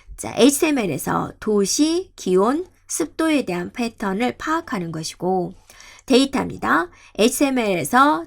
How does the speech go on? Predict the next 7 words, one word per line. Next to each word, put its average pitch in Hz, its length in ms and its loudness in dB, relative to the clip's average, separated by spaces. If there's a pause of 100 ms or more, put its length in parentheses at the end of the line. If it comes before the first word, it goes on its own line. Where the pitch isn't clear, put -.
도시 233 380 0
이름, 180 420 0 (580)
기온, 240 460 4 (160)
습도라는 254 1000 -2
데이터를 202 800 0
가져오는 180 480 -2
거죠. 208 440 -2